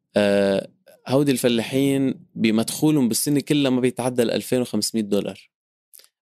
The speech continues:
بالسنة كلها. آه، مدخول الشخص الطبقة الوسطى ببيروت ألفين وخمسمية دولار بالشهر. فعم نحكي ب اثناشر مرة أقل لعائلة بشم-، بعكار أو حدا ببيروت.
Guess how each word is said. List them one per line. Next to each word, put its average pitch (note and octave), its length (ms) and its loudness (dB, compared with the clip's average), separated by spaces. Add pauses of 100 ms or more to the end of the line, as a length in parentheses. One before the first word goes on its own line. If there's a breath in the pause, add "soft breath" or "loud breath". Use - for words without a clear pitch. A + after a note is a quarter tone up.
بالسنة - 340 0
كلها. G2 360 -6 (520)
آه، G#2+ 220 2
مدخول B2 520 2
الشخص - 420 -2
الطبقة B2+ 540 -2
الوسطى B2 420 0
ببيروت G#2+ 720 0 (200)
ألفين C3+ 160 -2
وخمسمية B2+ 400 -4
دولار B2 260 2
بالشهر. G2 400 -8 (1040)
فعم A2 240 2
نحكي C3 640 0
ب A2 100 0 (880)
اثناشر D3+ 360 0
مرة B2+ 260 0
أقل G#2 460 -4 (340)
لعائلة A2 840 0
بشم-، G#2 1160 -4
بعكار G#2 720 -2 (520)
أو A2 80 2
حدا G#2+ 260 0
ببيروت. F#2+ 400 -2